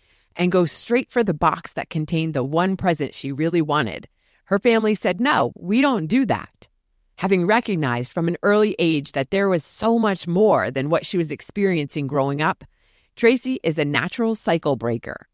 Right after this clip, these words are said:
or blueprint breaker, as we talked about in Amy Palmer's episode. Number two, profound changes come from within. To heal herself, begin recovery from alcoholism, and essentially find herself,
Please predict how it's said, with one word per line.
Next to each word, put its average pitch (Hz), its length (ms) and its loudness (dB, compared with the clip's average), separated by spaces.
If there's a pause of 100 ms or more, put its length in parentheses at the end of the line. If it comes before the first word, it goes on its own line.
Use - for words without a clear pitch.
or 180 380 2 (160)
blueprint 185 480 2
breaker, 127 380 -2
as 147 160 -2
we 185 100 -2
talked 208 260 0
about 196 280 4
in 170 180 -4
Amy 190 260 -2
Palmer's 185 480 0
episode. 110 600 -4 (760)
Number 214 380 4
two, 247 460 0 (240)
profound 214 600 2
changes 202 460 2
come 170 300 -2
from 165 200 0
within. 123 540 -4 (540)
To 226 140 0
heal 247 340 2
herself, 202 580 2 (160)
begin 190 320 2
recovery 208 480 0
from 180 220 -4
alcoholism, 202 800 0
and 185 120 0
essentially 240 560 -2
find 226 360 2
herself, 110 580 -4